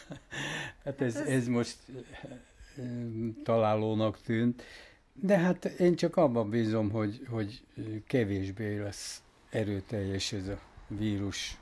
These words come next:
Speaker 1: kivirágzása megint. Remélem, hogy megússzuk, mert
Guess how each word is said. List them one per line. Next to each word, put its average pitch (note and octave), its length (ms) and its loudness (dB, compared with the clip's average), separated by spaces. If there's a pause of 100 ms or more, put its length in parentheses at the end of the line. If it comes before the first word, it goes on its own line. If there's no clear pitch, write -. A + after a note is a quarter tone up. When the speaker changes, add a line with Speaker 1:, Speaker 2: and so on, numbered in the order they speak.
(920)
Speaker 1:
kivirágzása G2 1000 -2
megint. G2 480 -4
Remélem, G2 560 2
hogy G2+ 160 -6
megússzuk, G2+ 720 -8
mert G#2 280 -8